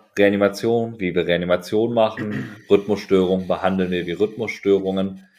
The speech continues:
Schmerzen behandeln wir mit Schmerzen. Äh, nicht mit Schmerzen, mit wie Schmerzen. <laughs> Da bleibt alles, äh, ganz gut. Ich möchte auch noch so ein bisschen, äh,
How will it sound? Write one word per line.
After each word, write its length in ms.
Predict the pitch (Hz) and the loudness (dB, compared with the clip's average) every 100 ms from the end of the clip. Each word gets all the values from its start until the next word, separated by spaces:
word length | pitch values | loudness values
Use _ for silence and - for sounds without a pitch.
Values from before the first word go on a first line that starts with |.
| _ - | _ -12
Schmerzen 680 | - 92 87 85 90 87 87 | -2 2 2 0 -12 -10 -6
behandeln 460 | 85 82 80 78 | -6 -6 -6 -6
wir 100 | 80 | -6
mit 160 | 80 - | -8 -10
Schmerzen. 440 | - 113 - - _ _ _ _ - | -8 -8 -10 -20 _ _ _ _ -2
Äh, 160 | 87 | 0
nicht 220 | 92 101 | 2 0
mit 140 | 110 104 | 0 2
Schmerzen, 500 | 104 95 92 85 - | 4 4 4 -10 -8
mit 320 | 90 - - - | -8 -8 -12 -4
wie 160 | 95 | -2
Schmerzen. 840 | 92 87 76 - - 98 175 147 - | -2 -4 -6 -6 -12 -8 -6 -6 -8
<laughs> 60 | _ _ - - - - - - - - | _ _ -18 -14 -10 -8 -6 -6 -4 2
Da 100 | 104 | 4
bleibt 320 | 95 98 - | 6 4 4
alles, 520 | - 95 95 95 - | 4 6 6 4 -8
äh, 260 | 80 87 82 - _ | -2 0 0 -4 _
ganz 260 | 87 87 - | -14 -12 -16
gut. 240 | 82 78 - _ _ _ - _ _ _ _ _ _ _ _ _ | -18 -18 -20 _ _ _ -20 _ _ _ _ _ _ _ _ _
Ich 120 | - 127 | 2 4
möchte 180 | 175 | 6
auch 40 | 160 | 6
noch 140 | 160 | 4
so 80 | 156 | 4
ein 80 | 147 | 2
bisschen, 560 | 165 165 170 160 156 147 | 2 0 2 2 0 -4
äh, 420 | 120 131 131 | -2 2 2